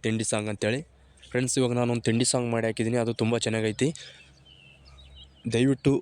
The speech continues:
ಈ ಒಂದು ವಿಡಿಯೋ ಕನುಕ ಇಷ್ಟ ಆದರೆ ಲೈಕ್ ಮಾಡಿ, ಹಾಗೆ ಕಾಮೆಂಟ್ ಬಾಕ್ಸಲ್ಲಿ ಯಾವ ಥರ ಇದೆ ಅಂತೇಳಿ ತಿಳಿಸಿ. ಯಾರಾದರೂ ನಮ್ಮ ಚಾನಲ್ ಹೊಸಬ್ರು ನೋಡ್ತೀರಾ, ದಯವಿಟ್ಟು ಸಬ್ಸ್ಕ್ರೈಬ್ ಮಾಡ್ಕೊಂಡು ಸಪೋರ್ಟ್ ಮಾಡಿ ಫ್ರೆಂಡ್ಸ್. ಫ್ರೆಂಡ್ಸ್, ಯಾವುದೇ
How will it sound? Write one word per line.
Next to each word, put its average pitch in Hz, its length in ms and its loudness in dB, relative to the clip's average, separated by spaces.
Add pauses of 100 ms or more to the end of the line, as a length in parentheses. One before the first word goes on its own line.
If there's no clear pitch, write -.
(280)
ಈ 120 40 4 (100)
ಒಂದು 120 140 2 (100)
ವಿಡಿಯೋ 123 220 0
ಕನುಕ 120 180 -6
ಇಷ್ಟ - 160 -2
ಆದರೆ 120 180 0 (300)
ಲೈಕ್ 110 160 -2 (100)
ಮಾಡಿ, 113 180 0 (120)
ಹಾಗೆ 104 260 -2
ಕಾಮೆಂಟ್ 110 260 0
ಬಾಕ್ಸಲ್ಲಿ 113 460 -2
ಯಾವ 104 180 0
ಥರ 110 180 0
ಇದೆ 107 140 0
ಅಂತೇಳಿ 110 320 -4 (420)
ತಿಳಿಸಿ. 113 300 -2 (2250)
ಯಾರಾದರೂ 131 380 2
ನಮ್ಮ 127 140 -2
ಚಾನಲ್ 123 240 2
ಹೊಸಬ್ರು 120 280 -2
ನೋಡ್ತೀರಾ, 120 300 2 (160)
ದಯವಿಟ್ಟು 113 300 4 (300)
ಸಬ್ಸ್ಕ್ರೈಬ್ 117 440 -2
ಮಾಡ್ಕೊಂಡು 117 340 0
ಸಪೋರ್ಟ್ 110 320 -2
ಮಾಡಿ 104 200 0
ಫ್ರೆಂಡ್ಸ್. 113 260 -4 (600)
ಫ್ರೆಂಡ್ಸ್, 113 280 -2 (180)
ಯಾವುದೇ 113 220 2